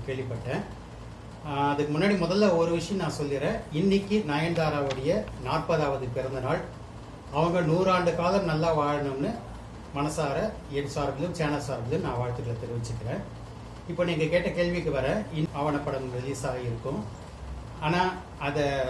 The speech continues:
நான் பார்க்கவும் இல்லை, பார்க்குற ஆர்வமும் எனக்கு இல்லை. ஏன்னா Netflix-ல சப்ஸ்கிரைபர்ஸாவே இருந்தா கூட எல்லாரும் அந்த ஆவணப்படத்தை பார்த்துட முடியாது. அதை பார்க்கறதுக்கு தனியா பே பண்ணணும்னு சொல்றாங்க.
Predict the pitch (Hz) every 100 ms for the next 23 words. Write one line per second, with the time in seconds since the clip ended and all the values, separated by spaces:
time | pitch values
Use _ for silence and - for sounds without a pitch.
0 | 120 131 113 147 160 185 175 156 185 233
1 | 151 151 151 151 131 151 165 165 170 160
2 | 139 123 120 123 165 214 - - - -
3 | - 147 170 175 190 190 - - - -
4 | - 127 151 156 233 220 - 170 180 196
5 | - - - 147 - 208 202 196 - 196
6 | 190 185 165 160 151 160 196 156 175 170
7 | 156 143 131 120 135 143 143 135 - 117
8 | 131 135 120 120 117 - - - - -
9 | 139 160 160 175 180 160 170 190 165 165
10 | 180 175 156 139 123 175 180 180 151 139
11 | 135 131 131 120 120 113